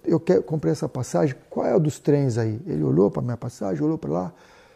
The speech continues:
"Binário tal, é, é, é binário, é plataforma tal." Aí eu, eu vi lá a saída do trem,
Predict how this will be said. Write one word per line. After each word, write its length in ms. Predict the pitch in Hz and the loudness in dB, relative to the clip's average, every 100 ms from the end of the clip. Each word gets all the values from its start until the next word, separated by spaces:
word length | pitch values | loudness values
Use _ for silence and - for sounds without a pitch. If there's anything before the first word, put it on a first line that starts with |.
| _ _ 226 | _ _ -8
"Binário 500 | 156 220 262 220 190 | 2 4 8 10 10
tal, 220 | 139 135 | 8 2
é, 60 | 131 | 2
é, 400 | 120 - 110 110 _ - | 0 -2 -4 -8 _ -8
é 100 | 117 | -6
binário, 340 | 120 135 123 | -4 -6 -4
é 320 | 113 110 104 - _ _ _ _ _ - | -4 -6 -8 -14 _ _ _ _ _ 6
plataforma 560 | 202 - 190 214 220 | 6 8 6 8 8
tal." 280 | 170 131 110 - _ - - - _ - _ _ 190 180 _ 269 | 6 4 0 -10 _ -20 -20 -20 _ -20 _ _ _ _ _ -8
Aí 200 | 165 233 | -4 -4
eu, 140 | - - _ | -6 -14 _
eu 140 | 180 170 | 2 4
vi 160 | 156 | 6
lá 100 | 170 | 6
a 60 | 156 | 4
saída 320 | - 160 151 | 2 0 2
do 80 | 120 | -2
trem, 400 | - 151 170 | 0 2 2